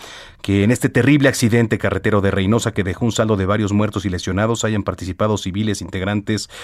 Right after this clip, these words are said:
de un grupo armado. Se informó que policías e investigadores y peritos se presentaron en el lugar para procesar el área,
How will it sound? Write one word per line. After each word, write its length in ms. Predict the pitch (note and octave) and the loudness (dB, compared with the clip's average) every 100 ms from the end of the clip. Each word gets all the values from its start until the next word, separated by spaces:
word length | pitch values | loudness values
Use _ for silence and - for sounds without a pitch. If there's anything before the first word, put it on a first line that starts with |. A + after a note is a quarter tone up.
| - | -8
de 100 | A2 | 0
un 100 | G#2 | 2
grupo 280 | G2+ G2 F#2+ | 2 2 0
armado. 420 | F2 F#2+ E2+ - - - - - - | 0 -4 -8 -12 -14 -20 -20 -20 -6
Se 120 | - | 2
informó 300 | B2+ B2+ C#3 | 4 6 6
que 100 | C3+ | 4
policías 380 | B2+ A#2+ A#2 A#2+ | 4 4 4 4
e 40 | |
investigadores 800 | B2 A2+ G#2 A#2 A2 C3 F#3+ G#3+ | 4 4 4 2 4 4 4 4
y 60 | C4+ | 2
peritos 380 | A#2 C3+ D3+ C3+ | 2 2 2 0
se 60 | |
presentaron 460 | G#2 G2+ G#2 C3 B2 | 0 2 2 4 4
en 60 | |
el 100 | G#2+ | 4
lugar 300 | G2+ G#2+ C#3 | 4 4 4
para 220 | C3 G#2+ G2+ | 4 2 0
procesar 400 | G2+ G2 B2 A#2 | -2 0 0 0
el 100 | - | 0
área, 400 | E3+ A#2+ B2 F3 | 2 4 4 2